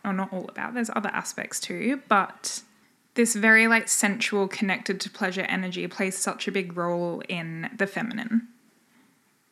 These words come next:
It's like this beautiful, radiant energy that's really meant to be celebrated and embraced and can do so much for us within life.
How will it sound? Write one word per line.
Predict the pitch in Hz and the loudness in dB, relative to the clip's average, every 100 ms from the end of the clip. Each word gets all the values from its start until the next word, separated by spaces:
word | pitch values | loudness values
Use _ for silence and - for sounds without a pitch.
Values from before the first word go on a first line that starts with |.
| _ _ - | _ _ -4
It's | 226 - | -2 2
like | 220 208 | 0 2
this | 226 214 | 0 0
beautiful, | 196 208 220 226 220 247 233 233 | -2 2 4 4 0 0 2 2
radiant | - 180 185 180 180 185 185 180 | 0 -2 0 2 2 0 0 -2
energy | 185 185 185 180 | -2 -2 -2 -2
that's | 185 - | -2 -2
really | 185 202 220 240 | 0 4 6 8
meant | 214 - | 8 4
to | - | -2
be | 190 | -2
celebrated | - 180 185 180 180 185 180 | 0 0 0 0 0 0 -2
and | 190 180 | -2 -4
embraced | 175 170 165 180 - | -4 -4 -4 -4 -4
and | - 190 | -6 -4
can | 190 | -4
do | 190 190 | -2 0
so | - - 196 196 | 2 2 2 2
much | 190 180 - | 0 -4 -4
for | 190 | -4
us | 180 - | -4 -6
within | 170 170 170 | -6 -6 -8
life. | 165 - - 247 240 - | -6 -8 -6 -6 -6 -12